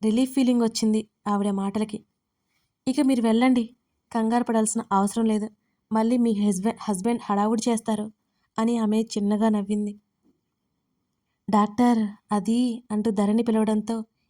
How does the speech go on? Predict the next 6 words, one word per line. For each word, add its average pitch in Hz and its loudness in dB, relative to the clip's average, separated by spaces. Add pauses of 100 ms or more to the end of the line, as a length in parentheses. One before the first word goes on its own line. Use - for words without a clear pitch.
(140)
ఏంటి 233 2
అన్నట్టు 220 0
చూసింది. 214 -6 (1800)
ఆ 254 6
విషయం 262 2
గురించి 262 0